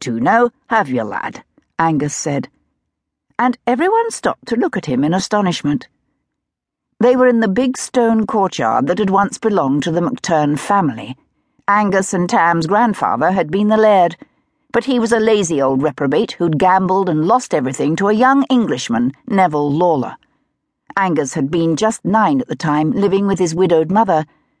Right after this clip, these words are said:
and it had been Angus who the clan turned to.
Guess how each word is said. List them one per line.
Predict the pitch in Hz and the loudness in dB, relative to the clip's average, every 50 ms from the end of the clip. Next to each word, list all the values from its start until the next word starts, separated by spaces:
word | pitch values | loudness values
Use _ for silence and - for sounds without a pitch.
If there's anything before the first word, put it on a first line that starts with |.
| _ _ - | _ _ -4
and | - 233 240 240 - - | -2 0 0 -2 -2 -4
it | 277 294 - | -4 -4 -4
had | 427 427 | -4 -2
been | - 330 320 330 - - | 0 0 0 0 0 0
Angus | 277 285 277 214 - - - - - - - _ _ | 0 2 2 2 0 -4 -8 -12 -12 -14 -16 _ _
who | - 247 | -2 -2
the | 240 311 254 | -2 0 -4
clan | - - 285 214 170 127 117 147 160 | -2 0 0 0 0 0 0 -2 -2
turned | - - 202 190 170 147 139 131 | 0 0 0 0 2 0 0 -2
to. | - 147 117 131 135 | -4 -6 -6 -6 -10